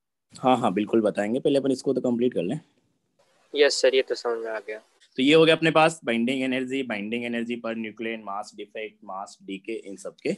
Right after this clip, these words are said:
Speaker 1: बारे में, ठीक है। एक दो न्यूमेरिकल्स और करते हैं। क्यू वैल्यू से रिलेटेड, उसके क्वेश्चन अपन ने नहीं किए थे,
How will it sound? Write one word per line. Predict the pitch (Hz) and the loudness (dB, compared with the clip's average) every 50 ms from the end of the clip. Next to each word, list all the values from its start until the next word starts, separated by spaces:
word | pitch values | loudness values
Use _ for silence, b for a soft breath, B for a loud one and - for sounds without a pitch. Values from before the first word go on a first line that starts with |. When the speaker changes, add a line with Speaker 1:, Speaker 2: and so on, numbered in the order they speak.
| - _ _ _ | -8 _ _ _
Speaker 1:
बारे | - - - - - | -10 -10 -10 -10 -12
में, | - 80 - - - | -18 -20 -20 -8 -6
ठीक | 135 131 | -4 -2
है। | 143 143 143 - _ _ _ _ _ _ _ _ _ | -2 -4 -4 -8 _ _ _ _ _ _ _ _ _
एक | - 120 117 120 | 0 0 0 2
दो | 135 139 | 2 2
न्यूमेरिकल्स | 143 139 131 131 131 131 - 135 131 123 - | 2 2 2 2 0 0 0 0 -2 -2 -2
और | 120 110 117 | -2 -2 -2
करते | 113 127 117 113 - 120 | -2 -4 -4 -4 -4 -6
हैं। | 110 117 120 117 - - - _ _ _ _ _ _ _ _ - _ _ _ _ _ _ _ _ - _ _ _ _ _ _ _ _ _ _ _ _ - _ _ _ _ | -6 -6 -8 -10 -10 -16 -20 _ _ _ _ _ _ _ _ -20 _ _ _ _ _ _ _ _ -20 _ _ _ _ _ _ _ _ _ _ _ _ -20 _ _ _ _
क्यू | - - 127 123 | 2 4 6 6
वैल्यू | 123 117 110 110 113 | 6 6 4 0 -4
से | 113 - 127 | -4 -4 -4
रिलेटेड, | 113 113 113 113 107 95 120 120 123 - _ | -4 -2 -2 -2 -2 -2 -4 -4 -6 -10 _
उसके | 98 92 - - 113 | -16 -16 -10 -10 -8
क्वेश्चन | 98 104 101 - - 107 | -8 -6 -8 -8 -8 -10
अपन | 107 101 - 107 | -10 -8 -8 -8
ने | 101 104 | -6 -6
नहीं | 98 95 98 101 | -6 -6 -6 -8
किए | 101 - 104 104 101 | -6 -6 -6 -6 -4
थे, | - 110 113 117 117 _ | -4 -6 -6 -8 -8 _